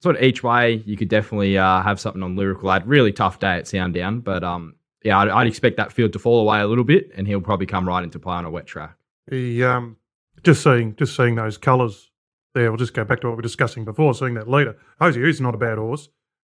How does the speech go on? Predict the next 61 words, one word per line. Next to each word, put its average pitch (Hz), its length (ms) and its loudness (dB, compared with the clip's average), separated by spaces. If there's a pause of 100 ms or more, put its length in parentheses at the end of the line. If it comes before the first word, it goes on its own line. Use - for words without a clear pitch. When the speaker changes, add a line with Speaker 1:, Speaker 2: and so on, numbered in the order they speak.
(120)
Speaker 2:
uh, 113 240 0
and 139 100 8
he 120 80 0
wasn't 127 300 4
up 117 100 -6
for 127 60 -10
sale 110 300 -6
yesterday. 107 380 -8 (460)
But 131 120 2
what 147 80 6
do 143 60 4
you 143 60 4
reckon? 135 180 0
Four, 156 220 2
four 165 220 2
hundred 139 240 0
thousand 143 420 0 (460)
for 143 80 -2
Pondus 165 440 2
for 160 140 -2
Michelle, 170 540 0 (220)
uh, 151 100 -6 (220)
Nico? 180 300 0
What 160 100 0
do 151 80 -2
you, 147 40 -4
what - 640 -14
do - 40 2
you 147 60 4
reckon 139 220 2
there? 127 240 -4 (760)
Speaker 1:
Well, 294 80 -16
he - 40 -14
did 262 140 -4
start - 260 2
favourite 113 340 2
in 98 100 2
the 101 80 2
Easter 107 240 -4
Cup, - 420 -2
like, 104 180 -10
last 113 280 0
start, 120 420 2
and 113 100 -4
the 143 40 4
Speaker 2:
Hmm. 135 60 4
Speaker 1:
start 123 220 4
before 117 280 2
he 104 40 2
smashed - 460 -2
Grand 143 340 2
Slam, 113 380 0
who 113 120 0
case 131 180 -2
Speaker 2:
That 165 100 6
was 131 100 2
a - 40 -4
bit 135 100 4
of 117 60 -6
a - 20 -6
s-, - 100 -12